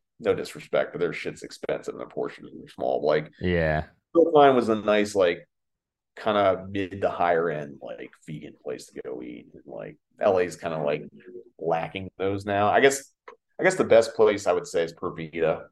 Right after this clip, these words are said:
Speaker 1: which is, like, you know, you know, vegan Italian food, which is good, but it's like,
Speaker 2: Mm.
Speaker 1: you know, I'm not gonna always want pasta.
Speaker 2: Yeah. Fred, Fred sixty-two next to the theater is pretty good, but that's expensive too.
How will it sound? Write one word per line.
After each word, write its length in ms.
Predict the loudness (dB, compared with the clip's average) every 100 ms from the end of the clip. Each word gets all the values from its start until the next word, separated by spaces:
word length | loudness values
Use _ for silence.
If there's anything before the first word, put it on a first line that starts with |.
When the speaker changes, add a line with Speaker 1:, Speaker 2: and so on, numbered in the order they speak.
| _
Speaker 1:
which 180 | -12 -10
is, 120 | -4
like, 160 | -2 -2
you 60 |
know, 300 | -6 -6 -8 -12 _ _
you 120 | -12
know, 260 | -12 -12 _ _ _ _ _
vegan 220 | -10 -8 -8
Italian 440 | -2 -2 -2 -6
food, 320 | -12 -10 -8
which 160 | -8 -8
is 80 | -4
good, 340 | 4 4 4
but 140 | -2 -4
it's 120 | -4
like, 240 | 0 0 0
Speaker 2:
Mm. 140 | -6 _ _ _ _ _ _ _ -20 _ -6 0 2
Speaker 1:
you 80 |
know, 100 | 2
I'm 200 | 2 2 0 -16 -6
not 160 | -2 -2
gonna 120 | -2 0
always 240 | 0 0
want 180 | -6 -10
pasta. 520 | 0 0 0 -4 -8 -8 _ _ _
Speaker 2:
Yeah. 380 | -4 0 2 0 -6 _ -20 -20
Fred, 300 | 0 2 4
Fred 260 | 4 2 4
sixty-two 500 | 0 0 0 2 2
next 200 | 2 2
to 60 | -2
the 40 |
theater 240 | 2 2
is 120 | 2 0
pretty 240 | -2 0
good, 240 | 0 0
but 80 | 2
that's 160 | 0 0
expensive 400 | -6 -6 -6 -2
too. 240 | 0 0